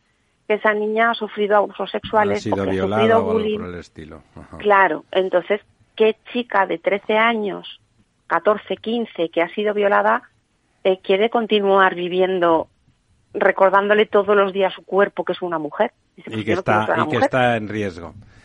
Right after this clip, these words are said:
Speaker 1: Para
Speaker 2: Perdona,
Speaker 1: que le
Speaker 2: Paloma,
Speaker 1: pase
Speaker 2: que te
Speaker 1: esto,
Speaker 2: quiere
Speaker 1: sí.
Speaker 2: preguntar don, don Ramón.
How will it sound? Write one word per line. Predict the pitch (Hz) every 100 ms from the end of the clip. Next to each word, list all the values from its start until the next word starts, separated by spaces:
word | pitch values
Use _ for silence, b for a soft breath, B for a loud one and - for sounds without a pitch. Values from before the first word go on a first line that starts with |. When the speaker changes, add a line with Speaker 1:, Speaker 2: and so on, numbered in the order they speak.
| b -
Speaker 1:
Para | 170 170
Speaker 2:
Perdona, |
Speaker 1:
que | 175
le | 165
Speaker 2:
Paloma, | 170 185
Speaker 1:
pase | 190
Speaker 2:
que |
te | 220 247
Speaker 1:
esto, | 127
Speaker 2:
quiere | -
Speaker 1:
sí. | 170
Speaker 2:
preguntar | 160 156 147 131 147 139 135
don, | 127 131 123 120 113
don | 113 107
Ramón. | 107 95 80